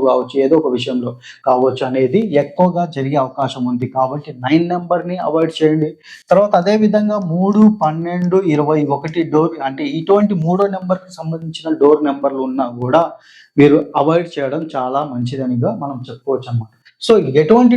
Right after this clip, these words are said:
డోర్ నెంబర్లు ఉంటే బాగుంటుంది? సేమ్ తన యొక్క సేమ్ నెంబర్ ఐదు గాని, పద్నాలుగు గాని, ఇరవై మూడు నెంబర్లు ఉంటే చాలా ఉత్తమమని మనం ఇక్కడ చెప్పుకోవచ్చు. అదే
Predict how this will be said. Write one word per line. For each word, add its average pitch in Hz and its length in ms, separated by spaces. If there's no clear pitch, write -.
డోర్ 202 240
నెంబర్లు 196 380
ఉంటే 180 140
బాగుంటుంది? 175 500
సేమ్ 240 200
తన 185 180
యొక్క 170 240
సేమ్ 196 260
నెంబర్ 180 260
ఐదు 190 140
గాని, 175 200
పద్నాలుగు 170 460
గాని, 160 200
ఇరవై 156 200
మూడు 160 200
నెంబర్లు 143 360
ఉంటే 135 240
చాలా 135 220
ఉత్తమమని 151 640
మనం 143 200
ఇక్కడ 131 160
చెప్పుకోవచ్చు. 139 500
అదే 175 220